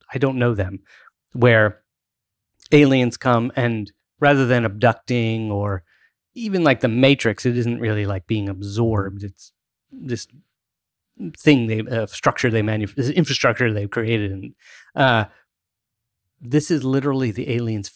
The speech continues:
phys-, like, if aliens came here, they would physically absorb us.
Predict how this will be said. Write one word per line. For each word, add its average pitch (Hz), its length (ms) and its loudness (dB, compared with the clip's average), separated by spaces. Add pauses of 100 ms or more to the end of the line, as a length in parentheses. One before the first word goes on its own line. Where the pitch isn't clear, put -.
(140)
phys-, 170 220 8
like, 139 240 2
if - 160 0
aliens 156 400 4
came 170 240 2
here, 113 260 -2
they 123 160 -2
would 117 280 -6
physically 139 960 -2
absorb 107 560 -4
us. - 400 -14